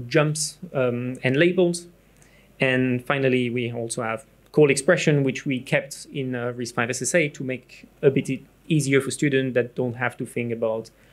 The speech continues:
what's gonna happen with the call is safe, call is safe register, et cetera. Um, this, this was for the task one.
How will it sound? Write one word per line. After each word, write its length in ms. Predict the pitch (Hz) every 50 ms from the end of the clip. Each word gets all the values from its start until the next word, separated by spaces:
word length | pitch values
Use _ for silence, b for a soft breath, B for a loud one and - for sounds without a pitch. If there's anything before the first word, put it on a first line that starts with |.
| b b b b
what's 180 | 139 131 -
gonna 120 | - 127 120
happen 440 | 120 113 - - 120 113 120 135
with 180 | 127 120 117 -
the 160 | - 123 120
call 220 | - - 147 143 139
is 120 | 127 -
safe, 280 | - 131 127 123 123 -
call 160 | - 131 123
is 100 | 113 -
safe 180 | - 123 113
register, 560 | 113 120 117 143 156 156 156 - 143 135 131 123
et 120 | 117 -
cetera. 280 | - 127 - 139 120 107 _ _ _ _ _ _ _ _ _ _ _ _ b b b b b b b b b b b b b b b b b b b b -
Um, 540 | 302 147 143 143 143 143 143 147 - - - _ _ _ _ _ _ _ _ -
this, 500 | 254 254 202 131 - 214 208 - - - 170
this 400 | 170 - - - 165 202 208 214
was 160 | 247 240 -
for 140 | - - 185
the 80 | 156
task 320 | 151 160 160 147 147 - -
one. 320 | 147 139 131 131 135 135